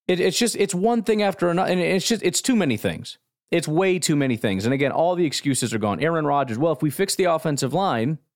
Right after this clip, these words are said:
right? You, how many times have you heard me say that? "If we fix the offensive line, there's a very real path to getting better." And Rodgers improves, the, uh, the running game improves, and, and everything gets better. I don't know, but I, I don't feel like Rodgers really struggled with the offensive line in this game.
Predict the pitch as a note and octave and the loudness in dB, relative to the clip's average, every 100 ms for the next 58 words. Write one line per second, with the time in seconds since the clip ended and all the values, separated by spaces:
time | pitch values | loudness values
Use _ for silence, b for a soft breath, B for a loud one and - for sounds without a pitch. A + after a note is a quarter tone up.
0 | - A#2 E3 A#2 C3 D3+ E3+ E3 D#3+ C#3+ | -2 -2 -2 -4 -2 -2 0 0 -2 -2
1 | D#3 D#3 D3 D#3+ D#3+ A#2 B2 - F3+ G#3 | 0 0 0 0 0 0 -2 -2 -4 0
2 | G3 F#3+ F3 C#3 E3+ D#3+ B2 B B - | 0 0 -4 -2 0 0 -2 B B -4
3 | C#3 A#2+ D#3 D#3+ C3+ C#3+ C3 B2+ B2 - | -2 0 0 2 2 0 0 0 -2 -2
4 | A#2 A2+ A2 G2 F2 G#2+ b b - F#2+ | -2 0 0 0 -2 -8 b b -6 0
5 | C#3+ D3+ D3 C#3 B2+ C#3+ C3+ B2 G#2+ G2 | 0 0 0 0 0 0 0 0 0 2
6 | - A2 G2+ A#2 D#3+ D#3 D#3 D3 - - | 0 0 -2 0 0 0 -2 -4 -8 -2
7 | C#3 D3 C3+ B2 D3 D3 C#3+ B2+ A#2 A2 | 0 0 0 0 0 0 0 0 0 0
8 | B2 A2 F#2 F#2 A2 C#3+ D#3 D3+ - G#3+ | 0 -2 -4 -8 -4 -2 -2 -2 -2 -2
9 | A2+ _ _ _ _ _ _ _ _ _ | -4 _ _ _ _ _ _ _ _ _
10 | _ D3+ B3+ A3 C3 G3+ F#2 D2+ - _ | _ 0 2 2 2 0 -2 -6 -12 _
11 | _ _ _ B2+ C3+ C#3+ C#3+ C#3 D3 F3+ | _ _ _ 0 2 2 0 0 0 2
12 | G3+ - - E3 D3 C3 A2+ B2 C3+ B2+ | 0 -2 0 2 2 2 2 2 2 0
13 | A#2 G#2+ C3 C3 A2+ - B2 A#2+ A2+ A2 | 0 0 2 2 0 0 0 0 0 2
14 | A#2+ A2 A#2+ A2+ G#2+ A2 G#2 G2 F#2 G2 | 0 0 0 0 0 0 0 0 -2 -4